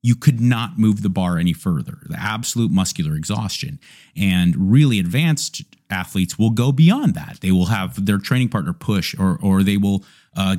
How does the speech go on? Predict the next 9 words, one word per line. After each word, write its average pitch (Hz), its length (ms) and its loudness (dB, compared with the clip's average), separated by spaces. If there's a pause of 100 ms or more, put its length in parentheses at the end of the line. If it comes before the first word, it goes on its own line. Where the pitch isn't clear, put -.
get - 200 -2
to 104 300 2
absolute 104 400 -4
failure 92 520 -2
and 101 200 6
then 92 460 2 (340)
use 101 260 4
mechanical, 104 760 0 (180)
um, 82 520 0